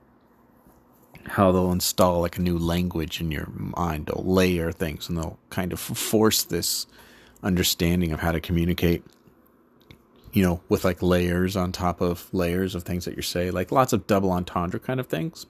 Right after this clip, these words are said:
but, like, it's almost like a language on top of a language.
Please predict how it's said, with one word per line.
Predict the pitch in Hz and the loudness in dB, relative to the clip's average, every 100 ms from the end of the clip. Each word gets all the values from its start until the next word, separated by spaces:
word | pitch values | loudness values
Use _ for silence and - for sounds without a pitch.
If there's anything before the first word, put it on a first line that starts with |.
| - | -2
but, | - 92 | 0 0
like, | 95 - | -2 -2
it's | 107 | 0
almost | 98 107 98 | 2 2 0
like | 98 90 | 0 0
a | |
language | 85 87 92 85 87 - | 0 0 0 0 -2 -2
on | 90 | -4
top | - 85 82 | -2 -2 -2
of | 80 | -4
a | |
language. | 78 78 80 78 - | -2 -2 -2 -6 -8